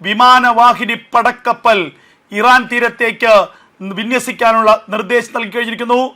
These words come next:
രണ്ടാമത്തെ വിമാനവാഹിനി പടക്കപ്പൽ ഇറാൻ തീരത്തേക്ക്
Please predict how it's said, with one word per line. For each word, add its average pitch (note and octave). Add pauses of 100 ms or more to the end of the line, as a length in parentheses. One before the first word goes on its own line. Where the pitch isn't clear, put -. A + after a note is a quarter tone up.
രണ്ടാമത്തെ A3+
വിമാനവാഹിനി A3
പടക്കപ്പൽ A3 (280)
ഇറാൻ A3
തീരത്തേക്ക് G3+